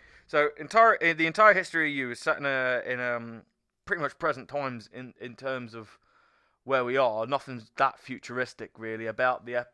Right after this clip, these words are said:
about the episode, apart from, uh, those that choose have, um,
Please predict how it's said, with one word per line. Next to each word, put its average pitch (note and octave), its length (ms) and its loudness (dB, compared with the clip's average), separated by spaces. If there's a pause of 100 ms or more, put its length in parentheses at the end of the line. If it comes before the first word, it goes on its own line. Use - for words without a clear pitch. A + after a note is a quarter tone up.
about A#2+ 320 4 (100)
the B2+ 140 0
episode, A#2 320 -2
apart A#2 340 2
from, A#2 320 0 (1500)
uh, B2+ 140 0
those D3+ 300 4
that C3+ 100 -10
choose D#3 680 -4 (640)
have, C#3+ 600 0
um, C3 600 0